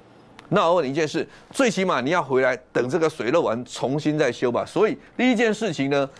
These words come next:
最起码你要等回来之后再来看看有没有机会能够挑战嘛。所以短线回档是没有确-，是确定的嘛。第二个，各位看到没有？第一个高点，第二个高点，第三个高点，可以说越到后面啊，那个破洞啊，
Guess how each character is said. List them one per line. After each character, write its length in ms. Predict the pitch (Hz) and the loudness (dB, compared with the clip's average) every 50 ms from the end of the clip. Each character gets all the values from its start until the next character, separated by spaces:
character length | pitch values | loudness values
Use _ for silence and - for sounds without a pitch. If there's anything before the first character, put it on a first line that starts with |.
| - - - | -20 -10 -2
最 160 | - 285 - | 0 0 2
起 120 | - - 208 | 2 0 0
码 140 | 190 175 | 0 0
你 80 | 135 135 | 0 2
要 100 | 180 208 190 | 0 0 0
等 260 | - 139 123 120 113 | 0 -2 -4 -2 -4
回 240 | - - 135 143 170 | -4 0 0 2 2
来 160 | 170 135 139 | 2 2 0
之 140 | - - 165 | 0 0 0
后 120 | 151 139 - | 0 0 -2
再 240 | - - - 240 190 | -4 -2 0 0 2
来 100 | 143 147 | 0 -2
看 160 | 156 - 202 | -2 -4 -4
看 180 | 180 180 185 147 | -4 -2 -4 -4
有 120 | 117 101 | -4 -4
没 100 | 107 123 | -2 -2
有 60 | 127 120 | -2 -2
机 160 | - 131 131 | 0 0 0
会 80 | 135 | 0
能 100 | 113 117 | 0 0
够 120 | 120 120 113 | 0 -2 -2
挑 200 | - - 98 98 | -2 -4 -6 -2
战 180 | - 151 127 | -2 -2 -2
嘛。 120 | 107 92 90 | -2 -4 -8
所 180 | - - 156 170 | -4 -2 0 0
以 80 | 151 - - - - | 0 -2 -6 -14 -6
短 200 | - 139 113 110 | -2 0 0 0
线 200 | 123 - 180 143 | 0 0 -2 0
回 160 | 120 123 117 107 | 2 2 2 2
档 120 | 117 90 104 | 0 -2 -4
是 80 | - | -4
没 140 | 131 127 123 | -4 -2 -2
有 100 | 117 101 | -2 -2
确-， 180 | - - 135 - - | -2 -2 -4 -4 -4
是 180 | - - 170 143 | -2 -2 -2 -2
确 220 | - - 175 139 | -2 -2 -2 -2
定 160 | 131 123 113 | -2 -4 -4
的 80 | 104 98 | -4 -6
嘛。 120 | 95 92 - - - - - - - | -6 -8 -10 -14 -20 -20 -20 -10 -2
第 140 | - 277 277 | 2 4 6
二 80 | 269 208 | 6 4
个， 100 | 160 160 | 4 2
各 120 | - 220 | 2 2
位 60 | 202 | 0
看 140 | 190 - 208 | 0 0 -2
到 140 | 190 180 160 | -2 0 0
没 80 | 160 147 | 0 -2
有？ 100 | 120 - - - - - _ - | -2 -4 -8 -16 -20 -12 _ 0
第 160 | 262 269 277 | 2 2 4
一 40 | 254 | 4
个 120 | 220 196 | 2 2
高 240 | - - 240 240 226 | 2 2 0 0 0
点， 220 | 202 156 117 113 123 | 0 -2 -4 -6 -6
第 180 | - 233 247 | -4 0 0
二 80 | 233 196 | 2 2
个 100 | - 175 | 0 -2
高 160 | 170 190 196 | -2 -2 -2
点， 140 | 185 147 135 | -2 -2 -4
第 100 | - 214 | -4 -4
三 160 | 208 240 214 | -4 -2 -2
个 80 | 196 175 | -2 -2
高 140 | - 190 | -2 -2
点， 120 | 190 156 135 - - - - | -2 -2 -4 -6 -10 -8 -4
可 100 | - 269 | -2 0
以 40 | 247 | 0
说 140 | 285 262 - - | 0 0 0 0
越 220 | 302 330 311 262 | 2 2 2 2
到 200 | 233 269 262 240 | 2 0 0 0
后 220 | 220 - 247 262 233 | 0 2 4 4 4
面 200 | 226 247 226 151 | 4 4 2 0
啊， 100 | 127 127 - - - - | 0 -4 -10 -16 -14 -4
那 100 | - 294 | -2 0
个 80 | 262 254 - - - | 0 0 -2 -4 -6
破 300 | - - 320 330 240 208 | -2 0 2 2 4 4
洞 260 | 208 269 247 180 156 | 4 2 2 2 0
啊， 160 | 139 113 110 | -2 -4 -6